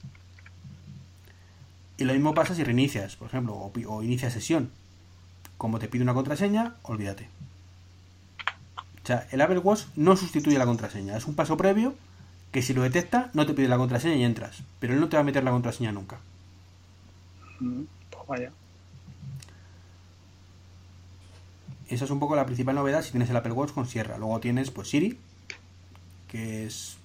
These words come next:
Speaker 1: no, no, no, no lo he vuelto a probar desde la, desde la beta uno que lo probé en Sierra, lo que, lo tenía en el MacBook Air y luego lo vendí. Pero aquí no hay Oye, no hay Oye Siri y por lo que pude probar es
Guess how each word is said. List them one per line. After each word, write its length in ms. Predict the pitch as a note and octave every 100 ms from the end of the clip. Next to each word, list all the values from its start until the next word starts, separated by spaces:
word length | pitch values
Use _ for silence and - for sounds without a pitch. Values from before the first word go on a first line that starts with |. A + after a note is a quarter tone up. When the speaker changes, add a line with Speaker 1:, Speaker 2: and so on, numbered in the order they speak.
| - -
Speaker 1:
no, 160 | E3 C3+
no, 140 | C#3+
no, 240 | D3 D3
no 140 | D3 D#3+
lo 40 |
he 40 | F3
vuelto 180 | D#3
a 40 | C#3+
probar 220 | C3 C3+
desde 140 | C3
la, 460 | A#2+ A#2 A2+ A2 A2+ - - - - - - - - - - - - -
desde 160 | B2 B2
la 100 | A#2+
beta 220 | C3+ C3+
uno 180 | D3 B2
que 80 |
lo 80 | A#2
probé 600 | A2 A#2 B2+ B2+ B2 A#2+
en 100 | A#2+
Sierra, 300 | A#2+ D3+ D3+
lo 100 | C#3+
que, 80 | B2
lo 380 | A#2 A#2 A#2 A#2+
tenía 220 | A2+ B2
en 60 | B2+
el 40 |
MacBook 320 | B2 A#2 A2+
Air 120 | C3+ C3
y 20 |
luego 180 | B2 A#2+
lo 80 |
vendí. 360 | A2+ B2 E3 - - - - - - - - -
Pero 180 | A2 A2+
aquí 200 | - C3+
no 60 | B2+
hay 80 |
Oye, 300 | B2 A#2 A2 -
no 80 | B2+
hay 340 | A#2+ A#2 A#2 -
Oye 180 | C3 C3
Siri 420 | C3+ D#3+ G3 - -
y 140 | C3
por 200 | B2 A#2
lo 160 | A2+ A2
que 80 |
pude 200 | A2 C3
probar 380 | C3 B2+ C3+ D#3
es 320 | D3 C#3+ -